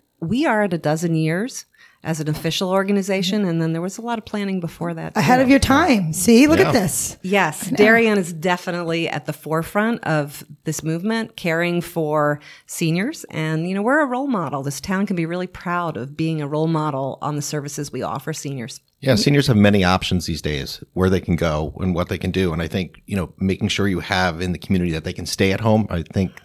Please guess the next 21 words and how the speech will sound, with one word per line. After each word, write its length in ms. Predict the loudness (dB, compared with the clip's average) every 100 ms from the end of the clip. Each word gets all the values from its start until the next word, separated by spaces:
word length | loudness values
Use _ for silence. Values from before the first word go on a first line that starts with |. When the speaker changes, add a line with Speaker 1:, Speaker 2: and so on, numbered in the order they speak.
| -18 -16 -8
Speaker 3:
people 240 | -4 -2
think 240 | 0 -2 0
maybe, 240 | -2 -2
you 200 | -2 0
know, 120 | 0
"I'm 280 | 0 -4 -8 -14 _ 0
aging, 400 | 2 4 4 2
I 80 |
have 160 | -2 -4
to 80 | -2
go 160 | 2
this 160 | 2 0
place 400 | -2 0 0 0
or 80 | -2
I 40 |
have 80 | -4
to 60 | -4
go 140 | -4
this 200 | -4 -4
route." 240 | -2 -2 4
No, 320 | 4 4